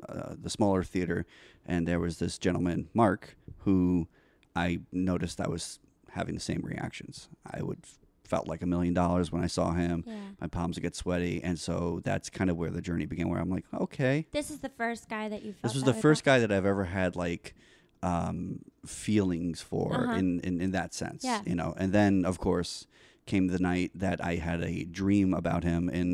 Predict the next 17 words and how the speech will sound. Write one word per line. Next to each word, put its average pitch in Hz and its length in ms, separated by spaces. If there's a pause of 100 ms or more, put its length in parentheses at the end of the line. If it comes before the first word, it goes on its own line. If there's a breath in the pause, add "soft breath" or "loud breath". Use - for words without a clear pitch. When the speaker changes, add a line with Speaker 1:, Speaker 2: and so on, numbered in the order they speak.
Speaker 1:
in 90 120
a - 40
Speaker 2:
Mm. - 40
Speaker 1:
sexual 90 320
manner, 87 320
and 90 80
I'm 87 80
like, 90 180
"Oh, 160 640
okay." 147 500
Speaker 2:
<laughs> 254 600
Right. 220 280 (240)
Speaker 1:
This - 340
is 143 180
new. 135 540
Speaker 2:
Yeah. 95 360
Speaker 1:
Um, 87 220